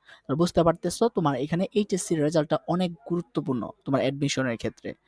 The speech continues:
প্রতিটা ধাপে ধাপে গিয়ে তুমি এটা অনুধাবন করতে পারবা। তো এইচএসসি পরীক্ষাটা তুমি ভালোভাবে দাও, যেই, যেই,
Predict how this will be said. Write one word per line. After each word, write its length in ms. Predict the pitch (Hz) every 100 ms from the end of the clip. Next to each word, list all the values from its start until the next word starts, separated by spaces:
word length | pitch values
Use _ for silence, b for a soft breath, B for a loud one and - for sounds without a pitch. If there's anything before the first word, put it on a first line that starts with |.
| _ _
প্রতিটা 300 | 185 190 190
ধাপে 300 | 156 139 151
ধাপে 240 | 151 156 151
গিয়ে 180 | 156
তুমি 180 | 131 135
এটা 100 | 135
অনুধাবন 520 | 156 180 165 139 -
করতে 260 | 147 214 208
পারবা। 280 | 196 127 - - b b b
তো 80 | - 226
এইচএসসি 360 | 202 208 156
পরীক্ষাটা 420 | 180 214 214 175 170
তুমি 240 | 185 185
ভালোভাবে 560 | 165 147 143 151 160 160
দাও, 220 | 143 156
যেই, 200 | 156 160
যেই, 200 | 165